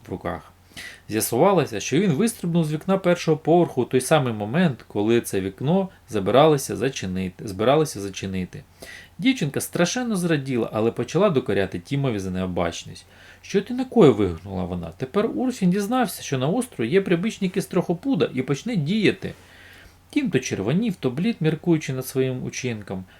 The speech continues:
а потім заперечив. Все одно зникнення ящика насторожило б Джуса. Ну, це ще коли сталося.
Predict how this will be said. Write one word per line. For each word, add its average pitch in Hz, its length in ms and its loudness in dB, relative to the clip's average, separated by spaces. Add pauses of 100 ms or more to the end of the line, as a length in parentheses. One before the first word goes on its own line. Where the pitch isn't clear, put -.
(140)
а - 120 0
потім 220 460 -2
заперечив. 92 680 -2 (540)
Все 269 260 0
одно 113 240 -2
зникнення 110 460 -2
ящика 139 500 -4
насторожило 107 640 0
б 85 100 -10
Джуса. 87 340 -6 (680)
Ну, 233 260 0 (320)
це 196 80 6
ще 190 160 0
коли 139 220 2
сталося. 98 580 0